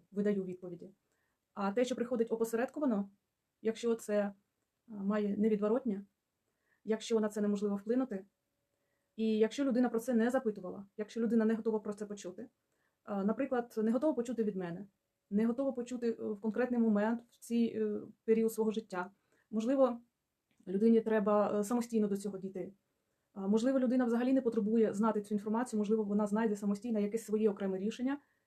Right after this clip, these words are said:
і я не маю права втручатись. От людина сама пише свою долю в кожній конкретній ситуації, е, в просторі, який їй доступний.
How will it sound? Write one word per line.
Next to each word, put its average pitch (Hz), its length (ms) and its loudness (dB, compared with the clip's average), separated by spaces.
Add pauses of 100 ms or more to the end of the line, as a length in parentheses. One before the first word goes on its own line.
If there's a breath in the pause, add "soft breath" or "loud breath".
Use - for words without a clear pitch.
(100)
і 202 300 0 (180)
я 196 160 0
не 208 80 4
маю 208 180 0
права 190 400 -4
втручатись. 190 600 -10 (220)
От 202 180 -6 (180)
людина 220 280 0
сама 226 240 0
пише 233 220 -4
свою 208 240 -2
долю 233 300 2 (400)
в - 220 -20 (120)
кожній 233 280 4
конкретній 220 400 0
ситуації, 208 540 -2
е, 311 60 -8 (360 soft breath)
в 202 320 -6
просторі, 262 540 2
який 220 240 0
їй 220 80 4
доступний. 196 500 -6